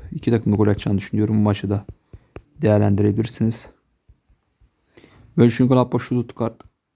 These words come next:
iki buçuk gol üstü. İki takım da gol atar arkadaşlar. Değerlendirebilirsiniz. Bunun bir yirmi beş oranı var ama değerlendirilemez arkadaşlar. Çok da berbat.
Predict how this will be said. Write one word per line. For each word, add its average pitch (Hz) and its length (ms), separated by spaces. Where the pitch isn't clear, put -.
iki 120 220
buçuk - 240
gol 113 140
üstü. 117 340
İki 117 200
takım 104 240
da 107 40
gol 107 140
atar 101 200
arkadaşlar. 101 540
Değerlendirebilirsiniz. 104 960
Bunun 110 200
bir 117 120
yirmi 104 220
beş 98 140
oranı 110 240
var 110 60
ama 107 280
değerlendirilemez 104 1300
arkadaşlar. 110 520
Çok - 260
da 98 100
berbat. 107 600